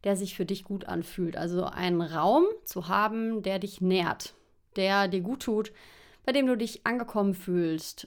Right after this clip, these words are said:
ähm, bei dem du dich stimmig fühlst. Ja, das kann für jeden natürlich was anderes sein. Und das hat super spannende, ähm, ja, Themen in unserem Leben, die das beeinflussen, ob wir das für uns kreieren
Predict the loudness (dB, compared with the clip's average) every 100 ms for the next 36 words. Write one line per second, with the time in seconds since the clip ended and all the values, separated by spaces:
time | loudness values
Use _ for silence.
0 | -4 -2 0 0 -2 -2 -2 0 -2 -2
1 | -2 -4 -12 -14 -8 -2 0 0 -2 -10
2 | -10 -12 -16 _ -6 -4 -4 -6 -4 -4
3 | -4 -4 -2 -4 -6 -8 -8 -6 -4 -4
4 | -4 -2 0 0 -2 -8 -20 -20 -18 -4
5 | 0 0 0 -2 -4 -6 -6 -6 -4 0
6 | 0 2 2 2 2 2 0 -2 -4 -2
7 | 0 -2 -2 -6 _ _ _ -6 0 2
8 | 0 -4 -18 -20 _ _ _ -2 4 6
9 | 4 2 2 2 2 4 4 2 2 0
10 | -2 -4 0 0 0 -2 0 0 0 -4
11 | -6 -2 -2 -2 -4 -4 -4 -4 -4 0
12 | 0 0 -2